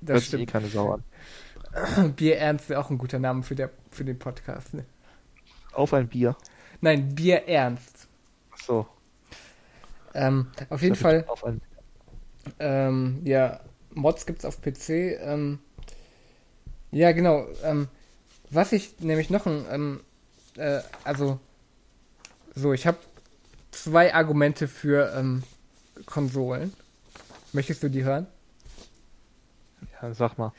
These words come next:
Speaker 1: Okay, eine, das ist eigentlich nur eine Anmerkung. Ähm,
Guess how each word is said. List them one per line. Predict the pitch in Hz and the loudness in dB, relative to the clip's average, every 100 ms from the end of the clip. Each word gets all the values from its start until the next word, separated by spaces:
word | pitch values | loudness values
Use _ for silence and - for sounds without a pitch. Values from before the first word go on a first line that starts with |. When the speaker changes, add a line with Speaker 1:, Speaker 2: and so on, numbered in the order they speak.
| - 147 - | -20 -16 -10
Speaker 1:
Okay, | 135 147 | -4 -2
eine, | 147 156 170 160 | 2 4 6 4
das | 147 147 | 2 0
ist | 151 | -2
eigentlich | - 156 156 - | -4 -4 -4 -2
nur | 156 156 | 0 2
eine | 147 143 139 139 | 0 0 0 0
Anmerkung. | 147 135 131 127 143 165 - - - - - - - _ - | 2 2 2 0 -4 -6 -10 -18 -20 -20 -20 -20 -20 _ -10
Ähm, | 143 139 | -6 -6